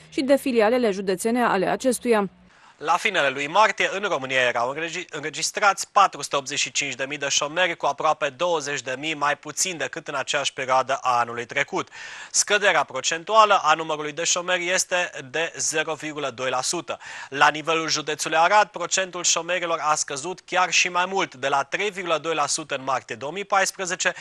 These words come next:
Speaker 2: la doi virgulă șapte în martie două mii cincisprezece.
Speaker 1: Și în ceea ce privește salariile, cifrele sunt pozitive.
Speaker 2: În ceea ce privește veniturile, la finalul lui martie, salariul mediu brut era de două mii cinci sute douăzeci și nouă de lei, cu aproape două sute de lei mai mult decât în aceeași perioadă a anului două mii paisprezece.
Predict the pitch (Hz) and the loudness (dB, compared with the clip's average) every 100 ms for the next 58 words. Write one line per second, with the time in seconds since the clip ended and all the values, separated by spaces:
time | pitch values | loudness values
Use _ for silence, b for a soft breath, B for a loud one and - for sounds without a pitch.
0 | B B 147 143 139 190 156 147 143 170 | B B 4 4 2 -2 -4 -6 -6 -6
1 | 156 131 - 170 165 160 131 127 127 127 | -6 -4 2 2 2 -2 -4 -4 0 -2
2 | - 117 107 113 120 - 180 143 113 101 | -2 -8 -6 -8 -4 -2 0 -2 -6 -10
3 | - - _ _ _ b b - 349 302 | -10 -16 _ _ _ b b -4 0 2
4 | 311 277 277 269 247 269 285 - 269 285 | 2 2 0 0 2 2 0 2 4 4
5 | 294 254 180 - 226 240 220 214 196 180 | 2 2 2 0 -4 0 0 0 -2 -4
6 | 190 226 285 269 233 190 _ _ _ _ | -4 -2 0 2 2 2 _ _ _ _
7 | - 190 - 233 214 208 226 226 220 208 | -12 -4 2 2 2 -2 -4 -2 -2 -2
8 | 220 190 123 117 139 139 160 165 160 151 | -2 -2 -2 0 2 0 0 0 0 -2
9 | 185 208 190 185 - 180 175 156 147 135 | 0 2 2 0 2 6 6 4 0 -6
10 | 123 147 160 190 180 160 156 156 151 131 | -6 -8 -6 -6 -4 0 2 2 0 -2
11 | 165 160 156 160 147 143 139 131 - 156 | -2 -4 -6 -8 -6 -6 -8 -4 -6 -4
12 | 160 175 202 196 - 165 175 180 170 147 | -6 -2 0 0 0 -6 -4 -4 -6 -6
13 | 196 190 - 175 160 147 165 165 151 156 | -2 -2 -2 -6 -8 -6 -4 -4 -4 -4
14 | 175 160 151 147 135 - 147 - 139 131 | -6 -6 -6 -6 -4 -4 -2 -4 -6 0
15 | 143 135 135 135 135 123 131 139 143 180 | 2 2 2 0 -4 -8 -8 -6 0 2
16 | 160 127 117 113 - | 2 -4 -10 -8 -12